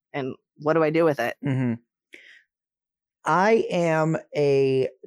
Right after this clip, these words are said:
Speaker 2: twenty-five, well, that time is released, I'll be twenty, I'm a twenty-five, twenty-six-year-old male. I live alone. Um, and I'm moving into a new apartment that's a tiny bit borderline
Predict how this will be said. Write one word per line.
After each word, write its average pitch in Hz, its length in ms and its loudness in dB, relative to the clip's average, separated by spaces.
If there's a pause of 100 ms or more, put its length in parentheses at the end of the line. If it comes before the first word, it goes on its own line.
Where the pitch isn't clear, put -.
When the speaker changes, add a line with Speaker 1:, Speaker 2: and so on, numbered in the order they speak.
Speaker 2:
twenty-five, 170 840 0
well, 147 320 2 (100)
that 143 200 0
time 180 160 -4
is 139 100 -4
released, 127 300 0
I'll 131 60 0
be 139 100 -2
twenty, 170 280 -2 (100)
I'm 135 100 -2
a 135 40 -2
twenty-five, 208 420 -2
twenty-six-year-old 151 920 0 (540)
male. 139 480 0 (320)
I 135 140 0
live 170 240 2
alone. 156 580 4 (220)
Um, 139 500 0 (120)
and 143 100 -2
I'm 143 80 0
moving 170 160 4
into 165 160 0
a 143 40 4
new 156 220 2
apartment 185 440 0
that's 156 180 -2
a 143 40 -2 (140)
tiny 208 540 -2
bit 185 320 0 (300)
borderline 180 580 4